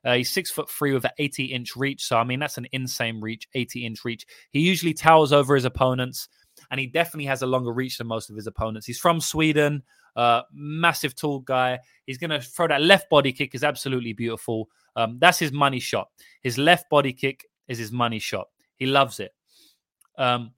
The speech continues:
another great shot of his is the left high kick. So any left kick is extremely fast. He whips it in. The sound it makes is like a baseball bat hitting a wall. Um, it's extremely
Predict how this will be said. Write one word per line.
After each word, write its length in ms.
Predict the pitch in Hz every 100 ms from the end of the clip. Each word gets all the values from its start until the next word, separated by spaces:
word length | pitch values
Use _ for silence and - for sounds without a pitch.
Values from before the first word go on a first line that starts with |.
| _ 127
another 380 | 131 185 202
great 320 | 139 139 131 120
shot 200 | 135 113
of 140 | 110
his 280 | 117 113 -
is 300 | 139 120 117
the 80 | -
left 240 | 120 120 -
high 240 | 156 165
kick. 280 | - 110 -
So 200 | 123 113 - -
any 220 | 214 247
left 300 | 202 185 -
kick 320 | - 143 - -
is 380 | 131 117 107 - _ _ _ _
extremely 560 | 135 - - 175 180 160
fast. 480 | - 135 127 127 - _ -
He 100 | 139
whips 380 | 135 185 - 139
it 60 |
in. 220 | 127 127 123 _
The 80 | -
sound 360 | - 185 185 170
it 80 | 156
makes 280 | 156 -
is 80 | 131
like 160 | 131 127
a 160 | 113 -
baseball 400 | 165 165 - 135
bat 260 | 123 120 123 _ _ _
hitting 540 | - 151 135 123 107 _ _ _ 127
a 40 |
wall. 460 | 113 127 127 117 - _ _ 127
Um, 260 | 120 120 147
it's 180 | 135 143
extremely 920 | - - - 160 160 143 135 120